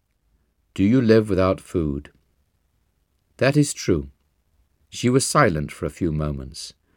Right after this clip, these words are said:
Her next remark showed that she had been struggling with mental arithmetic. "From the age of twelve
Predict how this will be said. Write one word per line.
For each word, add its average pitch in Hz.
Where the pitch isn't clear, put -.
Her 98
next 143
remark 110
showed 127
that 117
she 110
had 98
been 85
struggling 113
with 82
mental 98
arithmetic. 80
"From 110
the 110
age 123
of -
twelve 147